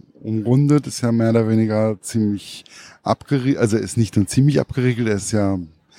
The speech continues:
mit einem Meter hohen Betonmauern, vier Meter waren's, glaub ich, ähm, Stacheldraht noch oben drüber, man kommt sich mehr oder weniger vor wie an der deutsch-deutschen Grenze von neunzehnhundertneunundachtzig.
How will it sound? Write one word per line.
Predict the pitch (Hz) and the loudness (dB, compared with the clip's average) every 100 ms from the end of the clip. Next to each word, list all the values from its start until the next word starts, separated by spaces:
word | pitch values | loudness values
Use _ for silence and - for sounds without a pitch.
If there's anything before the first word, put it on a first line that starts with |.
| - _ | -20 _
mit | 117 - | -4 0
einem | 117 | 0
Meter | 120 127 107 | 2 2 2
hohen | 120 120 | 2 2
Betonmauern, | 107 117 123 131 127 127 123 | 0 0 2 4 2 2 0
vier | - 131 | -2 -2
Meter | 127 139 147 | -2 -2 -4
waren's, | 131 139 - | -6 -8 -10
glaub | 139 139 | -12 -12
ich, | 139 131 _ - - - - - - - | -12 -18 _ -20 -20 -20 -20 -20 -18 -2
ähm, | 123 120 120 120 117 117 117 - | 4 6 6 4 2 0 -4 -6
Stacheldraht | 113 - 120 123 113 117 113 | -4 -2 -2 -4 -2 0 0
noch | 113 | -4
oben | 101 113 104 | -4 -6 -8
drüber, | - 117 107 113 | -4 -4 0 0
man | 110 107 | 2 0
kommt | 104 113 104 | 0 -4 -4
sich | - - | -8 -2
mehr | 110 | 0
oder | 107 107 | 2 2
weniger | 113 110 | 2 0
vor | 107 113 110 | -2 -2 -2
wie | 110 | -2
an | 110 107 | -2 0
der | 110 107 107 101 - - - - | 0 2 0 -2 -10 -20 -20 -2
deutsch-deutschen | 117 113 - 113 107 113 | 2 2 2 2 2 -4
Grenze | - 117 113 117 113 | -2 0 0 0 -2
von | 104 110 | -2 -2
neunzehnhundertneunundachtzig. | 107 107 113 110 107 110 113 107 104 - - 90 | 0 0 0 0 4 4 4 2 0 -4 -6 -6